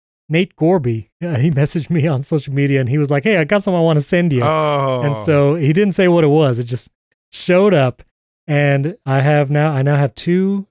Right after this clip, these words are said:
Speaker 1: uh, pieces of Apple merch and a, and a jacket. Well, three pieces, two shirts and a jacket. It's very cool. I'm scared to wear them ever. Like, I don't know if I,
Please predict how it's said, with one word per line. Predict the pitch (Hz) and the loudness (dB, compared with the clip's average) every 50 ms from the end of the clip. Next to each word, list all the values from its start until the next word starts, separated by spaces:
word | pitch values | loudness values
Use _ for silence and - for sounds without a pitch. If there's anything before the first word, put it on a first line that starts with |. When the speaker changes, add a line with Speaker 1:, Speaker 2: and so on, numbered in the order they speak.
| _ - | _ -10
Speaker 1:
uh, | |
pieces | 123 - 175 165 - - | -6 -4 -4 -4 -2 -2
of | 151 135 143 | -2 0 0
Apple | 156 185 180 160 117 | 0 0 0 -2 -4
merch | 113 110 110 139 - - - - 214 | -4 -4 -6 -6 -10 -14 -18 -14 -8
and | 170 135 131 127 | -4 -4 -2 -2
a, | 120 120 - _ - | -4 -6 -10 _ -8
and | 180 139 131 135 | -4 -2 -2 -2
a | |
jacket. | 123 117 160 190 185 - - 110 | -2 -2 -2 -4 -4 -6 -8 -8
Well, | 117 120 | -8 -6
three | - - 175 190 185 | -4 -2 0 -2 0
pieces, | - 127 113 104 - 127 139 - | 0 -2 -4 -4 -6 -14 -18 -12
two | - - 165 | -6 -4 -4
shirts | 156 - 165 156 - - | -4 -2 -4 -4 -4 -4
and | 180 | -6
a | 185 | -4
jacket. | 165 135 104 98 - 117 120 _ - _ _ _ _ _ - | -4 -6 -6 -8 -10 -14 -18 _ -20 _ _ _ _ _ -10
It's | 139 | -4
very | 123 147 170 208 226 | -2 0 2 0 0
cool. | - - 135 117 107 101 107 117 _ _ _ _ _ _ _ _ - | 0 -2 -2 -2 -2 -4 -8 -12 _ _ _ _ _ _ _ _ -6
I'm | 143 135 | -6 -6
scared | - - 175 175 196 202 | -4 -2 0 0 0 2
to | - 190 | 0 0
wear | 151 151 156 165 170 | 0 2 2 2 2
them | 151 135 120 113 123 123 143 _ _ _ - | 2 0 0 -2 -2 -6 -8 _ _ _ -4
ever. | 160 139 127 117 117 113 120 - _ _ _ _ _ - | -2 -2 -2 -2 -2 -4 -6 -8 _ _ _ _ _ -6
Like, | - 123 | -4 -2
I | 147 | 0
don't | 151 160 170 | 2 2 2
know | 175 165 | 2 2
if | 156 160 | 0 0
I, | 151 | -2